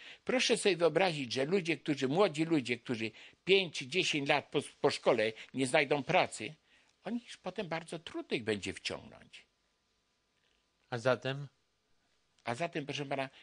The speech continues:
Speaker 1: ja to nazywam tak zwana globalna eutanazja. Powoli pozwalamy ludziom,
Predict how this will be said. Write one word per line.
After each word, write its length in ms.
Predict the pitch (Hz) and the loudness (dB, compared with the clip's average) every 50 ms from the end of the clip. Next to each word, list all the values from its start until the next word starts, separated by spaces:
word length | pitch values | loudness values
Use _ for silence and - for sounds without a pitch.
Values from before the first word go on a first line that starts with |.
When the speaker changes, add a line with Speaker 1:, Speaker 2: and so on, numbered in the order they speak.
| _ _ _ | _ _ _
Speaker 1:
ja 140 | 147 147 - | -2 -2 0
to 140 | - 190 156 | 0 -2 -2
nazywam 460 | 139 120 113 107 135 131 151 135 120 | -2 -2 -4 -4 -2 -2 -2 -2 -2
tak 160 | - 113 107 | -4 -6 -6
zwana 300 | 95 117 127 127 120 117 | -4 -4 -2 -2 -2 -4
globalna 680 | 101 101 101 92 90 120 131 165 190 202 202 208 131 185 | -2 -2 -4 -2 0 -2 -2 -2 -2 -4 -6 -6 -6 -6
eutanazja. 880 | 175 165 165 156 - 165 165 151 123 98 92 90 - - 82 87 95 - _ - - - - - _ _ | -6 -8 -8 -4 -4 -4 -2 -2 -4 -6 -6 -6 -8 -8 -8 -10 -10 -12 _ -20 -20 -20 -20 -20 _ _
Powoli 580 | 214 220 208 262 269 233 190 180 175 165 160 - _ _ _ | 2 4 6 6 6 6 4 2 -2 -2 -4 -8 _ _ _
pozwalamy 540 | 180 - 143 165 175 180 185 180 180 175 165 | 0 0 4 4 6 6 6 4 4 2 4
ludziom, 380 | 165 170 160 147 170 165 165 | 4 4 4 4 4 2 2